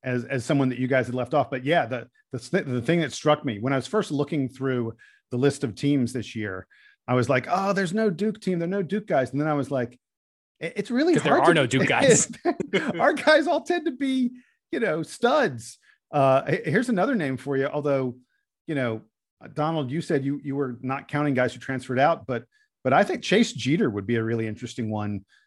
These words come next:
Speaker 1: um, for, for this. You know, he's the kind of guy who, who you could see succeeding in, in something like this. But yeah, the,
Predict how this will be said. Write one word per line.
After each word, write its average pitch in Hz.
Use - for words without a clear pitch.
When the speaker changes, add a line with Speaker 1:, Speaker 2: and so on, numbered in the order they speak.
Speaker 1:
um, 101
for, 117
for 123
this. 110
You 139
know, 120
he's 170
the -
kind 135
of 110
guy 110
who, 110
who 107
you 120
could 120
see 113
succeeding 107
in, 101
in 110
something 101
like 98
this. 107
But 123
yeah, 151
the, 123